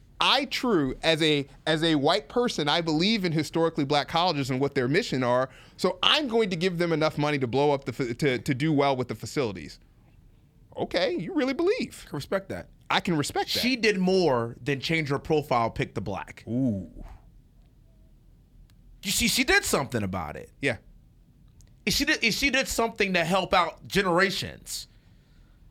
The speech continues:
Speaker 2: Not just virtue signal and say, "Black lives matter to me, and all this privilege is so messed up." Um,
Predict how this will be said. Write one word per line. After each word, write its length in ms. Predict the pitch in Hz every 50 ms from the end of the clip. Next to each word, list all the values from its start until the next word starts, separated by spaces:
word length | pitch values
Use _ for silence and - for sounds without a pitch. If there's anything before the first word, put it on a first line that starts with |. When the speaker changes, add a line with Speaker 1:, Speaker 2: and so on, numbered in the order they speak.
| - - -
Speaker 2:
Not 220 | 151 214 247 240
just 180 | - 233 170 -
virtue 320 | 190 214 220 - 214 202
signal 400 | 165 - 202 196 180 180 170 165
and 100 | 165 147
say, 460 | - - 175 160 151 147 139 139 131 - - - - - - - - - -
"Black 280 | 165 208 247 294 -
lives 300 | 262 269 269 277 254 208
matter 360 | 240 262 262 262 254 247 240 226
to 60 | 226
me, 420 | 208 220 208 190 180 175 - - - - - - - -
and 560 | 233 247 247 240 233 226 214 208 208 202 - - - -
all 180 | 247 277 294 294
this 180 | 294 294 240 - - - - -
privilege 520 | - 208 - 294 285 247 269 254 226 214 254
is 160 | 277 240 233
so 540 | - - - 277 269 262 254 262 262 262 240 - - - - - -
messed 400 | 247 269 269 240 - - - 294
up." 360 | 294 254 214 175 - - - - - - - - - - - - -
Um, 680 | - 233 247 254 262 254 254 247 247 240 240 233 233